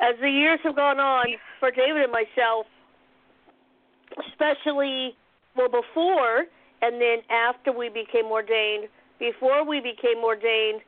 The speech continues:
ministers with Circle Sanctuary, we started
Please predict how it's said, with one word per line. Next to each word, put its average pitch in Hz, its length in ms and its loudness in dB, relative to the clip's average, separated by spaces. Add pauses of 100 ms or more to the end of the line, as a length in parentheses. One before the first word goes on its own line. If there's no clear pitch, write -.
(440)
ministers 233 640 0 (180)
with 214 300 2
Circle 214 380 -2
Sanctuary, 214 600 -2 (420)
we 240 500 0 (1400)
started 247 640 0